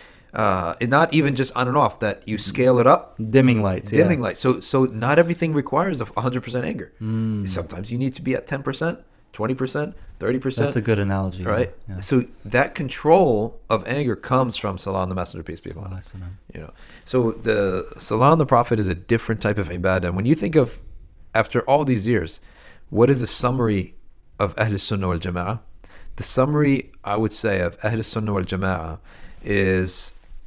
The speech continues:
Speaker 1: love of the Prophet sallallahu alaihi wasallam,
Speaker 2: Mm.
Speaker 1: the four madhabs,
Speaker 2: Mm-hmm.
Speaker 1: fiqh by the four madhabs.
Speaker 2: Mm-hmm.
Speaker 1: Allah is not in a space or a time,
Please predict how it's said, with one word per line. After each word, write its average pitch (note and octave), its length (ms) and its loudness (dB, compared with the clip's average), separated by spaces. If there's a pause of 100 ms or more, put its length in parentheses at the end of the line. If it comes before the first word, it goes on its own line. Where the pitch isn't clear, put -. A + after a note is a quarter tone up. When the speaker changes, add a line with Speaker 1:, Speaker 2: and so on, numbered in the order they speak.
(180)
Speaker 1:
love G#2 260 4
of A#2 60 0
the G#2+ 60 -2
Prophet - 300 0
sallallahu F2+ 220 -8
alaihi E2+ 140 -6
wasallam, D#2+ 140 -8
Speaker 2:
Mm. F#2 260 -8 (300)
Speaker 1:
the E2+ 80 -8
four A2 240 0
madhabs, F#2 640 -4
Speaker 2:
Mm-hmm. F#2 260 -8 (320)
Speaker 1:
fiqh - 380 -2
by F#2 140 2
the F2+ 80 -4
four G2+ 180 -2
madhabs. F2 460 -6
Speaker 2:
Mm-hmm. F#2 60 -10 (600)
Speaker 1:
Allah G#2+ 300 6
is G2+ 140 -2
not G2+ 220 0
in G2 140 0
a F2 60 -2
space - 320 -4
or F#2+ 100 0
a F2 40 0
time, D2+ 340 -8